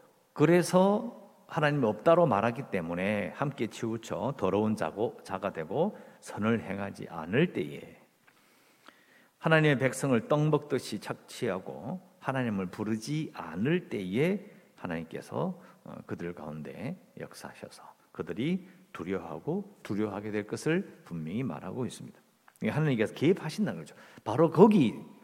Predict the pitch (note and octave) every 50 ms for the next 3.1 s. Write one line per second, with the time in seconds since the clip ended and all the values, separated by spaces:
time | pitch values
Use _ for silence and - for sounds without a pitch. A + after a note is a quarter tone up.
0 | - - - C#3+ D3+ D3 C3 D3+ F#3+ F#3 - - A2 F#2 D#2 - - - C3+ C3
1 | - - - B3+ C4+ A#4 - G#3 D#2 D#2+ E2+ D#3 F3+ - - - - - _ -
2 | - G#2 F2+ - - F2+ G2 G2+ G#2+ G#2+ G#2 - - F2+ - - - - - -
3 | -